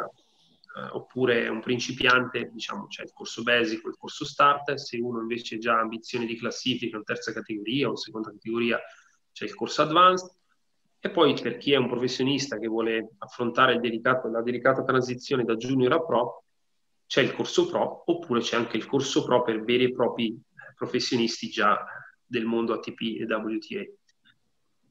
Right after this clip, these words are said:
Dunque, le nostre sessioni durano circa un'ora, un'ora e mezza, a seconda del livello di apprendimento delle, eh, delle persone,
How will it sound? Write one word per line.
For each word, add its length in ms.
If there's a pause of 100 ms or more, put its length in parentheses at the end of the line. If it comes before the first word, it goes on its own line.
(760)
Dunque, 180
le 60
nostre 180
sessioni 380
durano 360
circa 540
un'ora, 380
un'ora 260
e 40
mezza, 340
a 40
seconda 380
del 120
livello 260
di 80
apprendimento 880 (260)
delle, 360
eh, 320
delle 180
persone, 640